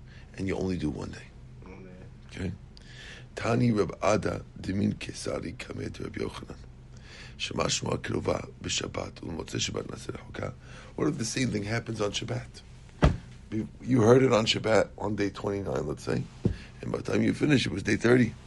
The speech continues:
Speaker 1: Then what? And on Noheg Ela Yom Echad, also only one day.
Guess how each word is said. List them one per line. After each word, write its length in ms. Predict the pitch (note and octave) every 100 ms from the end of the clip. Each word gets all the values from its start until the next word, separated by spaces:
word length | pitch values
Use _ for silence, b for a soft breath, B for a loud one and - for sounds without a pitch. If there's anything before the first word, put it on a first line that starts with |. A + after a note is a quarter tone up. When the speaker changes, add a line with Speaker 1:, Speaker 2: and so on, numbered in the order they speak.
| - - - - - -
Speaker 1:
Then 180 | G#2 G#2+
what? 360 | - B2 - - - - - B B B B B
And 160 | - A2
on 80 | A#2+
Noheg 340 | A2+ A#2+ A#2+
Ela 160 | A2 A2+
Yom 140 | A2+
Echad, 260 | G#2+ - -
also 460 | - G#2+ - A1+
only 220 | - G2 -
one 180 | -
day. 100 | -